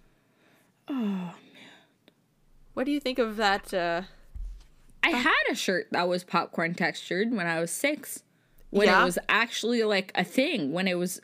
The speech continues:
Speaker 1: a big thing. Now I hate it. I, it's,
Speaker 2: I think
Speaker 1: no,
Speaker 2: it looks
Speaker 1: it's
Speaker 2: so
Speaker 1: not
Speaker 2: cheap.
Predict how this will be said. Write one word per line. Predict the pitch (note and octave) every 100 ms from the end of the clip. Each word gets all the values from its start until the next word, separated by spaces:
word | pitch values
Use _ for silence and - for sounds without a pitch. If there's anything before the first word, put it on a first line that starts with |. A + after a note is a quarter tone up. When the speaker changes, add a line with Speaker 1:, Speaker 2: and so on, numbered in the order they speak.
| -
Speaker 1:
a |
big | F#3 D#4+ G#4
thing. | - F3+ C#3 - - - - -
Now | A#3 F#4 G#4
I | A#3+
hate | G#3+ G3+
it. | F3+ C#3 -
I, | F3+ F#3 F3+ - _ _ _ -
it's, | - - -
Speaker 2:
I | A3+
think | G#3 G3+
Speaker 1:
no, | G#3+ C#4+ G4+ A4 A4 G#4+ G#4+ G#4+ G4+ - C5
Speaker 2:
it |
looks | A#4+ -
Speaker 1:
it's | -
Speaker 2:
so | A3+
Speaker 1:
not | A#3+ D#4+
Speaker 2:
cheap. | F#4+ - -